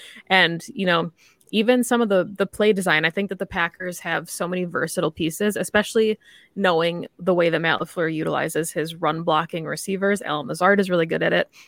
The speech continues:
Sammy Watkins was key in that kind of Dylan fullback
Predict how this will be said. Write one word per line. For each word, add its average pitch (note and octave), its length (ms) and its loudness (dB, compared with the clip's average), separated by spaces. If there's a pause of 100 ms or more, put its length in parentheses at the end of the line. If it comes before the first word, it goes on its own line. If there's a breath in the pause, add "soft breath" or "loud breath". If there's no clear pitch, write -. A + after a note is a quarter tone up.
(120)
Sammy F#3 320 0
Watkins F3+ 680 0
was E3+ 340 0 (360 soft breath)
key F#3 440 -2
in F3+ 180 -2
that D#3+ 280 0
kind F3 180 -2
of E3 60 -2
Dylan E3+ 380 0
fullback E3 600 -2